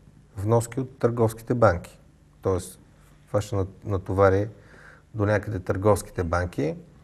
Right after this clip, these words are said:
но пък ще, те ще бъдат облегчени от други разходи, които сега са свързани с, а, риска от, а, това, че не сме в еврозоната. А, така че там ще имаме баланс,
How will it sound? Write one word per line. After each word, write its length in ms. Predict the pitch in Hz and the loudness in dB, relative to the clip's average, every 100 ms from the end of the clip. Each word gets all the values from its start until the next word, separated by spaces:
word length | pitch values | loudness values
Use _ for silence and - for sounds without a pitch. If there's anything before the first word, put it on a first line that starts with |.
| - - - | -20 -20 -8
но 200 | 120 123 | -2 2
пък 280 | 117 117 - | 2 0 -4
ще, 200 | - 123 | -4 -4
те 180 | 113 143 | 2 2
ще 140 | 143 | 4
бъдат 240 | 117 135 131 | 4 4 4
облегчени 500 | 110 101 101 131 135 | 2 0 2 0 2
от 120 | 127 | 0
други 260 | 123 135 117 | 0 6 8
разходи, 380 | 120 117 127 | 6 4 -2
които 300 | 120 127 117 | 0 -2 -4
сега 280 | 113 117 120 | -6 4 6
са 140 | 117 - | 6 0
свързани 480 | - 120 110 110 | 0 2 4 2
с, 100 | 117 120 113 - - | 0 -2 -4 -4 -2
а, 360 | 117 113 110 | 0 2 4
риска 280 | 113 113 - | 4 2 0
от, 320 | 113 110 110 | 0 0 -4
а, 440 | 110 107 107 104 104 - - - - - - - - - - - - - | 0 2 4 2 -2 -8 -20 -20 -20 -20 -20 -20 -20 -20 -20 -20 -20 -2
това, 200 | 107 113 | 6 6
че 140 | 113 | 6
не 100 | 113 | 0
сме 220 | 110 117 110 | 2 4 4
в 100 | 110 | 4
еврозоната. 640 | 113 110 110 113 90 - - - - - - - - - - - - - | 4 4 4 4 4 -2 -14 -20 -20 -20 -20 -20 -20 -20 -20 -20 -20 -18
А, 420 | - 90 85 85 - - | -6 -4 -2 -4 -6 -14
така 240 | - - | -2 2
че 420 | 151 - 151 147 127 - | 2 2 4 4 2 2
там 160 | 143 | 2
ще 160 | 139 - | 2 2
имаме 260 | 143 127 107 | 2 4 4
баланс, 580 | 95 95 123 151 - | 4 6 6 4 -4